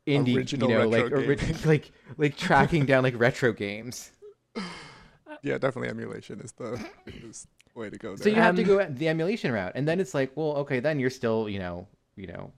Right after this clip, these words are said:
Speaker 1: still working with an L E D screen, and you can, like, throw all the filters at it you want, but again,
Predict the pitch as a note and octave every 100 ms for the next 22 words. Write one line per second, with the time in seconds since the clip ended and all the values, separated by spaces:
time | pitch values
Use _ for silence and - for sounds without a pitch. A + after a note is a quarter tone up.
0 | _ - G#2+ A#2+ B2 A#2+ A#2 A#2+ C3+ B2+
1 | E3 - C3 C3 C3 G#2 F#2+ F#2+ F#2 F2+
2 | _ - - A2+ A#2 A#2+ - E3 D3+ A#2+
3 | G#2+ A2 G2+ G2 G2+ G2 G#2+ G2+ A2 G#2+